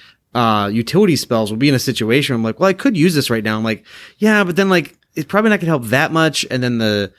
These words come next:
combat's gonna be over in, like, one or two rounds, uh, so I better save my spell slot." And then someone's really in a lot of trouble, and I'm like, "Well, if I use Smite, I can kill the thing faster, and then we don't die. That seems really useful." So you kind of fall into these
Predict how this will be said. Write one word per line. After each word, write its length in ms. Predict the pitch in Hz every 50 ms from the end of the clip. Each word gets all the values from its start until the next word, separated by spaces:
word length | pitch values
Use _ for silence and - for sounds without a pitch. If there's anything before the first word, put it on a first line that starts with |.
| _ _ _ _ _ _ -
combat's 340 | - 139 139 147 151 151 147
gonna 80 | - 143
be 100 | 139 139
over 160 | 139 143 139 139
in, 80 | 131
like, 140 | 127 123 -
one 100 | 135 139
or 80 | 135 127
two 160 | - 147 135
rounds, 800 | 123 127 127 127 127 127 127 123 120 120 120 113 110 - - - _ _ _ _ _ _ _ -
uh, 280 | 104 117 113 113 110 110
so 120 | - 160
I 40 | 147
better 160 | 156 151 143
save 240 | 139 - 143 135 117
my 100 | 120 113
spell 300 | 110 - - 143 135 127
slot." 260 | - - 117 107 107
And 100 | 95 117
then 120 | 123 120 113
someone's 320 | - 165 151 151 131 110
really 260 | 123 139 156 147 143
in 60 | 139
a 40 | 135 131
lot 120 | 127 120
of 80 | 113 104
trouble, 380 | - - 185 170 123 117 117
and 40 | 113
I'm 80 | 110 113
like, 180 | 113 113 113 -
"Well, 480 | 117 135 147 147 143 143 143 135 - -
if 220 | 131 123 - 127
I 380 | 123 117 113 113 110 110 104 - _ _ _ _ -
use 360 | 95 107 135 160 165 135 -
Smite, 560 | - - - 123 160 208 165 135 127 - - - _ _ _ _ _ _ -
I 120 | - 117
can 200 | 117 - 127 123
kill 260 | - - - 226 254
the 120 | 214 170 135
thing 360 | - 135 127 120 117 107 - _ _
faster, 540 | - - 120 107 107 - - 127 117 113 117
and 200 | - 120 117 117
then 120 | 127 127
we 120 | 131 131 120
don't 280 | 110 135 143 135 117
die. 540 | - 175 185 143 104 98 95 95 104 110 104 _ _ _ _ _ _ _ _ -
That 200 | 113 110 127 -
seems 240 | - 135 143 131 131
really 200 | 156 156 151 151
useful." 360 | 175 151 - - 95 76 90
So 140 | - 139 135
you 80 | 120
kind 180 | - 160 160 147
of 80 | -
fall 300 | - - 143 139 147 151
into 120 | 147 135 131
these 520 | 117 120 117 113 107 101 - - - -